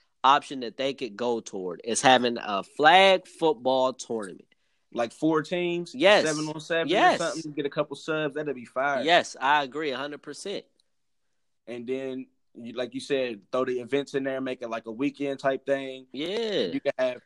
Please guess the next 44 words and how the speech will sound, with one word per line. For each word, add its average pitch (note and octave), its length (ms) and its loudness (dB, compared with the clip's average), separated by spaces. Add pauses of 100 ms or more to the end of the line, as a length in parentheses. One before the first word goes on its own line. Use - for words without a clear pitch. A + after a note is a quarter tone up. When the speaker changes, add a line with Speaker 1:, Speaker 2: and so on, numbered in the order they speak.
Speaker 2:
I C#3+ 80 0
wouldn't F3 300 -4
Speaker 1:
Have F#3+ 160 8
Speaker 2:
even G3+ 80 8
Speaker 1:
a - 20 10
Speaker 2:
mind D#3+ 140 0
Speaker 1:
full A3 220 8
Speaker 2:
seeing - 60 -10
Speaker 1:
court A#3 180 2
Speaker 2:
punt, - 120 -8
pass, E3 340 -4
kick. F3 320 -10
Speaker 1:
That E3+ 320 4
too, G#3+ 200 2
I G#3 80 4
was G#3 100 -2
gonna G3 100 -6
say D#3 220 -6
punt, F#3 300 -4
pass, F#3+ 320 -4
kick, G#3 260 -2
and D3+ 80 -6
also G3+ 560 -2
do G#3+ 260 -6
a, A#3+ 160 -2
uh, B3+ 400 -2 (320)
do, B3 160 -4
like, C#4 260 4
relay F#4+ 680 2
races B3+ 520 -6
and G#3+ 120 -8
shit. G3 340 -6
You F#4 100 -2
got A#3 200 2
all A#3+ 320 2
these B3 300 -8
fast A3+ 460 -4
ass G#3+ 300 -4
athletes G#3 500 -2
out G3+ 200 -4
here G#3 100 -4
that F#3 120 -6
everybody's G3 500 0
debating. F#3+ 520 -4